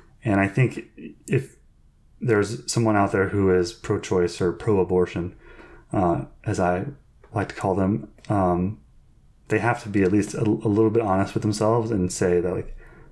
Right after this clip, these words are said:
I think the outcome of that decision is what I like more than how the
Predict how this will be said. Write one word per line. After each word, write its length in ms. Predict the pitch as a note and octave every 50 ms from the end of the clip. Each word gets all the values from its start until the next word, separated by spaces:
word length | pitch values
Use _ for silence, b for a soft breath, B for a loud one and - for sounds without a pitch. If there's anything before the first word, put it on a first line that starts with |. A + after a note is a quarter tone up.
| B B B - -
I 160 | G2+ G#2 G#2
think 280 | G2+ A2+ G#2 F2+ -
the 380 | - G2+ F2+ F2+ F2+ F2+ - - - - - - - -
outcome 880 | G#2 G#2+ B2 - - - - - G2+ F2+ F2 F2 F2+ G#2 C#3 - - -
of 200 | - G2+ F#2 -
that 160 | - F#2 F#2 -
decision 400 | - - - F#2+ F2 G2 F#2+ G#2+
is 120 | G2 F2
what 140 | F#2 F2+ E2+
I 40 | E2+
like 500 | F2 F2 E2+ F2 E2 - - - - -
more 440 | G2+ F#2+ F#2 F#2 F#2+ F2+ F2+ F2+
than 360 | F2 F#2 F#2+ F2+ F2 F#2 - -
how 460 | - - - G2 F#2 F#2+ F#2 F2+ F2+ F2+
the 280 | F2+ F2+ F2+ F#2 F#2